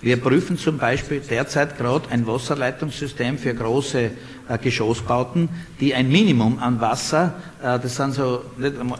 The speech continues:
so, so dicke, äh, Wasserrädeln wie mein Kugelschreiber, die aber den gleichen Druck und die gleiche Ergiebigkeit sozusagen letztlich auch haben. Äh,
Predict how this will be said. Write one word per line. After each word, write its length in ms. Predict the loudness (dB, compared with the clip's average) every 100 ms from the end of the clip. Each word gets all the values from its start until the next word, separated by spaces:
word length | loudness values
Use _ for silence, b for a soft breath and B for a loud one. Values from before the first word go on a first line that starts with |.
| -10
so, 200 | -6 -4
so 140 | -2
dicke, 500 | -2 -4 2 4 4
äh, 320 | 2 0 0 -4 -6 -2
Wasserrädeln 640 | -2 0 2 2 2 2
wie 80 | 2
mein 180 | 2 0
Kugelschreiber, 680 | 0 -2 -2 0 2 0 -2 B B 2
die 120 | 4
aber 120 | 4
den 200 | 2 -2
gleichen 440 | 0 0 0 -4
Druck 400 | 2 2 2 -2
und 320 | -6 -6 -10 -10
die 80 |
gleiche 400 | -6 -2 -2 -2
Ergiebigkeit 640 | -4 -2 0 0 0 -6 -4
sozusagen 480 | -10 -10 -6 -4
letztlich 400 | -4 -4 -8 -6 -4
auch 160 | -2
haben. 340 | 0 2 2 0 B B B -2
Äh, 320 | 2 4 4